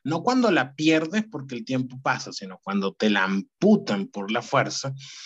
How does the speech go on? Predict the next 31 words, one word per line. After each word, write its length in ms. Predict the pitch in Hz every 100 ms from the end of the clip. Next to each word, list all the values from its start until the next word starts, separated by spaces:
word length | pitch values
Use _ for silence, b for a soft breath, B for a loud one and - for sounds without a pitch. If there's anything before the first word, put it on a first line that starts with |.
| B B B _
pues 180 | 190
evidentemente 680 | 180 170 160 156 180 180 180
hay 80 | 190
algo 260 | 175 170
de 80 | 196
tu 160 | 196 160
identidad 420 | 139 135 131 117
que 120 | 170
se, 360 | 165 214 170 -
que 140 | 143
se 180 | 131 127
borra, 540 | 113 143 180 151 117
porque 320 | - - - 110
nosotros 680 | 110 - 120 110 143 185 - _
la 240 | 107 117
identidad 580 | 127 127 120 110 120 113
que 100 | 131
tenemos 500 | 156 170 147 151 156
es 160 | 143 110 _ B B B
lo 200 | 107 113
que 100 | 123
hemos 240 | 113 135
vivido 680 | 160 190 170 147 165 226 220 _
y 160 | - 113 -
cómo 260 | 135 135
lo 80 | 123
hemos 220 | 117 110
asimilado, 760 | 107 - 104 101 135 131 104 95
cómo 240 | 101 104
hemos 180 | 123 135
entendido 760 | 135 127 110 107 113 127 135